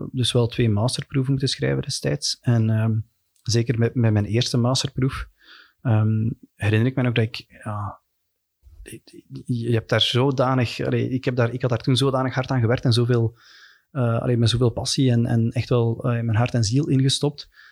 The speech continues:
dat ik op het moment dat ik dat ingediend had, dat dat wel een opluchting was en dat ik dat werk wel heel even niet meer moest zien. En dat is een beetje ook de logica die we hanteren bij de scriptieprijs. Ook daar kan je, eh, tot de, eh, het eerste weekend van oktober loopt de deadline, dus tot dan kan je deelnemen.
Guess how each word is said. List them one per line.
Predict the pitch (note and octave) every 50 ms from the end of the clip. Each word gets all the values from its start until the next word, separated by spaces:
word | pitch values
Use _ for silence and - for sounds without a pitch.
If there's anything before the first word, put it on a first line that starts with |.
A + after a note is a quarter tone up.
| _ _ _
dat | - B2+
ik | A2 G#2+ A2
op | A#2+
het | A#2 A#2+
moment | G#2 G2+ A2 C3
dat | C#3+ B2+
ik | G#2+
dat | G#2+ G#2
ingediend | A#2 A#2 B2+ B2+ A#2+ C3 C3 C3
had, | D#3 C#3+
dat | - C3
dat | - A2
wel | A2 G#2+ G#2+
een | G#2
opluchting | A2+ A2+ - C3 - - C#3+ C3
was | C3 C3 B2
en | B2+ A#2
dat | A2
ik | G#2+ - -
dat | - A2+ A2 -
werk | - A#2 A#2+ - - - -
wel | C#3+ A#2+ A#2 A#2 A2+
heel | G#2+ G2+ A#2 A#2+ A#2+
even | A#2+ A#2+ A2+ A2 G#2
niet | A2+ C3+ -
meer | B2 A2+ A2
moest | A2 G#2 - - -
zien. | - A#2+ A#2+ A2 - - - - - _
En | _ A#2+ A2+
dat | A#2
is | A#2
een | C3 B2
beetje | B2 A#2+ - B2+ A#2+
ook | B2 C3 B2
de | B2 A2+
logica | A2+ A2+ A#2+ C3 C3 - B2+
die | A#2+ A#2+
we | A2+
hanteren | G#2+ A2+ A2+ - A#2+ A#2+ A#2
bij | A2+ A2
de | A2
scriptieprijs. | G#2 - - C#3 C3+ - - C3+ - - C3+ C#3+ C#3+ - -
Ook | - C3+ A#2 G#2+
daar | G2+ G#2+ A2+ B2+ -
kan | - C3 A#2+
je, | A#2+ A#2
eh, | A#2 A#2 - - A2+
tot | G#2+ _ - A2+ A#2 - - B2+
de, | A#2+ - -
eh, | - B2 G#2+
het | A2 G#2
eerste | - A#2 A#2 - A#2
weekend | A#2 A#2 A#2+ A#2 -
van | A#2+ A#2
oktober | G#2+ - - A#2 A#2+ B2 C3 - - -
loopt | - B2+ A#2+ A#2
de | - A2
deadline, | A2 A2+ A2 - C3 C3+ C3
dus | A#2+ - -
tot | B2 A2+ -
dan | A#2+ A#2+ A#2
kan | - A#2 G#2
je | G2+
deelnemen. | G2+ G#2 G#2+ A#2 B2+ B2+ C3 C#3+ C#3